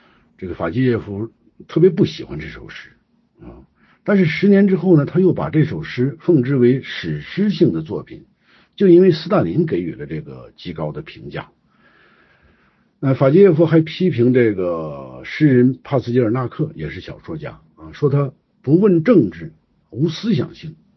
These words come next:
可是呢，私下里他同这个别人聊天的时候，他又说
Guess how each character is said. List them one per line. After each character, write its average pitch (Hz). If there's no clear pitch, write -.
可 135
是 190
呢， 185
私 214
下 202
里 156
他 175
同 156
这 165
个 123
别 113
人 170
聊 151
天 185
的 156
时 85
候， 90
他 98
又 110
说 95